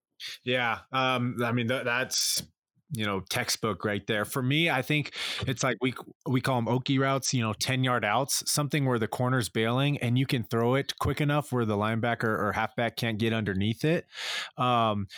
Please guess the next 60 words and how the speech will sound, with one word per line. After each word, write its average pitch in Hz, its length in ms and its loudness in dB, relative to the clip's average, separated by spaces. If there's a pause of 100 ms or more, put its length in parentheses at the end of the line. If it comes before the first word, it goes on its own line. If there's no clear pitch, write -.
(120)
I 135 80 0
think 180 220 0
what's, 175 320 2
what's 139 220 0
good 135 200 0
for 135 140 -2
fans 127 400 0
to 123 100 0
know 123 440 2
is 120 240 2
that 131 160 -2
these 151 200 2
coverages 175 800 2
can 143 240 0
be 131 220 2
combo 123 460 0
coverages. 170 560 2
So - 280 0
a 127 40 2
lot 127 180 4
of 147 100 -2
times 147 380 0 (340)
teams 165 280 2
can 139 180 0
play 135 240 2
a, 110 220 0
a 120 40 2
mix 120 360 0
of 110 100 -2
man 110 400 0
and 117 240 0
zone, 151 320 2
or 127 140 2
they 143 140 2
can 135 180 -2
play 131 180 0
two 127 220 0
different 120 320 0
zones. 117 320 0
So 131 80 0
we 117 160 0
talked 143 160 -2
about 139 160 0
the 110 80 -2
cut - 260 -4
coverage 143 480 0 (300)
last 127 300 0
week 147 220 2
where 123 120 2
the 110 80 0
corner's 135 440 0
in 135 120 2
the 123 40 2
flat 135 340 0
and 127 80 -2
the 107 40 0
halfback's 120 420 -2
over 117 200 0
the 104 80 0
top. 120 400 0